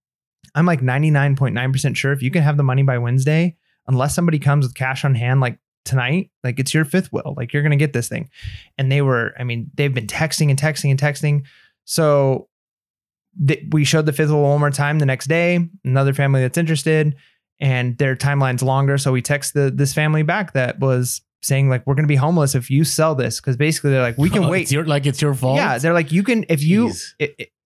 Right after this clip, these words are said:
Speaker 1: it, we can stay in our house for, like, almost another two months.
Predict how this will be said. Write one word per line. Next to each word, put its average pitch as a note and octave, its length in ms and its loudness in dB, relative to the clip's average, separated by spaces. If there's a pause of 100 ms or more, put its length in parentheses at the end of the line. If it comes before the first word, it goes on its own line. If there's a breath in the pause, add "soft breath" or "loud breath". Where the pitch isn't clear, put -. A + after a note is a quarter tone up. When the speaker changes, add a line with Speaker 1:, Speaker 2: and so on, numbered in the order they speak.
Speaker 1:
it, D#3 220 2
we G3+ 100 4
can G#3 260 2
stay F#3 240 0
in F#3 80 2
our F#3 80 2
house D#3+ 240 2
for, - 100 -2
like, C#3 140 2
almost D3+ 280 2
another D3 240 2
two C#3 220 2
months. D3+ 580 -2